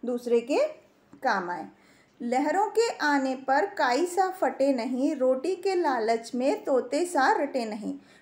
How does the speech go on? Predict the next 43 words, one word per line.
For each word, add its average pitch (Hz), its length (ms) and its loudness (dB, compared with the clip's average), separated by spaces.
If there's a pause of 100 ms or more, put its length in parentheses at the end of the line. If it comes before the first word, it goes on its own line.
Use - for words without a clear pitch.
(140)
प्राणी 254 420 2
वही 269 320 0
प्राणी 180 380 -6
है। 190 260 -12 (340)
तो - 160 -8
इन 403 140 0
पंक्तियों 285 420 0
में 269 160 0
कवि 254 220 -2
कह 262 240 2
रहे 220 120 -2
हैं 269 260 2
कि 311 120 -4
प्राणी 247 640 0
वही 262 300 2
प्राणी 277 520 2
है, 240 260 0
असली 254 280 -4
प्राणी 254 360 -2
वही 247 360 -2
है 247 340 0 (280)
जो 247 180 0
कि 262 480 -4 (280)
पानी 302 320 2
की 349 140 0
तरह 254 240 0
हो। - 340 -6 (340)
जिस 277 220 -4
तरह 359 280 4
से 349 160 -2
पानी, 302 580 2 (320)
अ, 233 300 -4
लहरों 277 440 2
के 359 160 -4
आने 262 260 0
पर, 226 200 -4
लहरों 240 460 2
का 320 100 2
क्या 320 200 2
मतलब 311 360 0
है 339 140 2
यहाँ 330 180 0
पर? 359 360 2